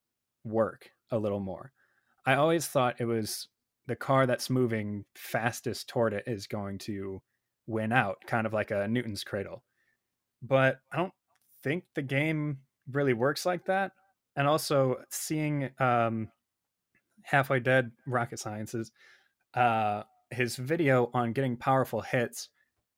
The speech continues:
some of the physics that he described in that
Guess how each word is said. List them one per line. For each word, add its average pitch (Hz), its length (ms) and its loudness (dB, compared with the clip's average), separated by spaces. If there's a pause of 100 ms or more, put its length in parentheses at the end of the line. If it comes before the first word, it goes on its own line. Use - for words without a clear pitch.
(160)
some - 260 -2
of 147 140 2
the 131 400 4
physics 135 400 -4
that 131 100 -6
he 123 120 -4
described 127 440 -2
in 117 120 -2
that 101 260 -4